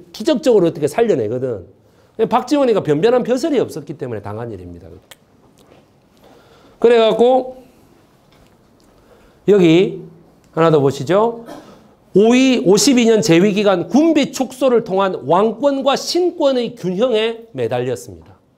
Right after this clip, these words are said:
왕권을 강화해야지 신권과의 균형을 취한다는 건 노론 눈치 본다는 거잖아. 그렇지 않아요?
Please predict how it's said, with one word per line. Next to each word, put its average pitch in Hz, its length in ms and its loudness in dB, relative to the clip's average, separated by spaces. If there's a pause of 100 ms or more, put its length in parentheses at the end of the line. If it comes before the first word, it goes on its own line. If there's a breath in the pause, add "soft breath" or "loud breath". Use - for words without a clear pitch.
(920 soft breath)
왕권을 226 440 2
강화해야지 214 600 0
신권과의 233 640 -2
균형을 220 400 -2
취한다는 185 500 -6
건 156 120 -2
노론 147 260 -2
눈치 254 260 -6
본다는 165 380 -4
거잖아. 87 340 -16 (920)
그렇지 220 300 0
않아요? 165 400 0